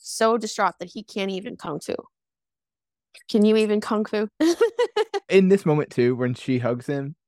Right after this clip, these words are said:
Speaker 2: it occurred to me that, like, 'cause that was the hug that, like,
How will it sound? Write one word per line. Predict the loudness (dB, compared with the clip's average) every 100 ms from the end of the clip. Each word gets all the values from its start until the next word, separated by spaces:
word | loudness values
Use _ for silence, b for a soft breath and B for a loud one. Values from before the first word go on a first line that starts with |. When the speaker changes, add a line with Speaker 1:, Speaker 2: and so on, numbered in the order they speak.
| _
Speaker 2:
it | 2 4
occurred | 2 -2 -2 0 -2
to | -6 -6
me | -4 -4 -4 -8 _ _ _ _
that, | -4 0 0 0
like, | -4 -6
'cause | -4
that | -6
was | -4
the | -4
hug | -4 -2 -2 -4 -10 _ _
that, | -4 -4 -4
like, | -8 -8 -10